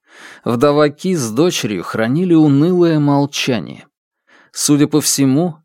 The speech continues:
они и к нему привыкли. После мучительной трапезы Фан Му был счастлив удалиться к себе в комнату. Он еще раз проверил мобильный телефон, но сигнал так и не появился.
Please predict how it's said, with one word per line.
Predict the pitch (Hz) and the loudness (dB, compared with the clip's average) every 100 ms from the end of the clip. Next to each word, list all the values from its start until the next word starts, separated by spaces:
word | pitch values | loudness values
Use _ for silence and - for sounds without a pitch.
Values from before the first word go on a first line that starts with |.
| - | -6
они | 117 127 131 127 | -2 2 2 0
и | |
к | - | 0
нему | 131 131 165 | 0 0 -2
привыкли. | 156 85 87 90 - 67 - - _ _ _ _ _ | -6 -10 -10 -12 -14 -16 -16 -20 _ _ _ _ _
После | 143 147 156 | 0 2 2
мучительной | 151 147 151 135 139 135 | 2 0 -2 0 0 0
трапезы | - 120 151 156 147 123 | -2 -2 -2 -2 -4 -4
Фан | 127 127 120 | -4 -2 0
Му | 143 | 0
был | 147 151 | 2 0
счастлив | 147 - 113 123 - 135 | 0 -2 -2 -2 -2 -4
удалиться | 131 110 104 120 - | -2 -2 -2 -4 -6
к | 120 | -6
себе | - 101 104 | -8 -6 -8
в | - | -8
комнату. | - 90 55 52 - - _ _ _ _ _ - _ | -10 -10 -10 -18 -18 -20 _ _ _ _ _ -20 _
Он | - 107 | -6 0
еще | 151 170 - 147 | 0 0 0 2
раз | 143 143 | 2 0
проверил | - 131 120 127 123 | -2 -2 0 0 0
мобильный | 113 113 107 110 101 | 0 -2 -2 -2 -2
телефон, | 95 101 95 - 131 135 123 113 | -6 -8 -8 -4 -2 0 0 0
но | 135 170 | -2 -2
сигнал | - 180 160 127 127 135 | -2 -2 0 0 0 -2
так | 135 117 113 | -2 -4 -2
и | 123 | -4
не | 117 | -4
появился. | - 113 107 80 76 55 - - | -4 -6 -6 -8 -10 -8 -8 -8